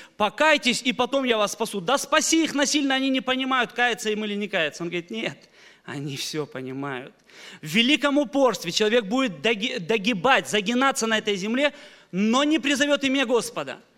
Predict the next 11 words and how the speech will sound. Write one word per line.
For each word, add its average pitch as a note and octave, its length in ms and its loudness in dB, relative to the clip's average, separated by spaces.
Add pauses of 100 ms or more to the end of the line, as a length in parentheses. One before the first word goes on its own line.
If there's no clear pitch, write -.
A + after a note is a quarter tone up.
(220)
И G#3+ 60 -4
мы A3+ 80 0
говорим: A3+ 240 0
«Он, D4 100 0
может, D4+ 240 -2
ничего C#4 320 -4
не B3 140 -6
понимает». G#3 500 -8 (380)
Он D3+ 200 -10
все D3+ 480 -4
понимает, B2+ 640 -10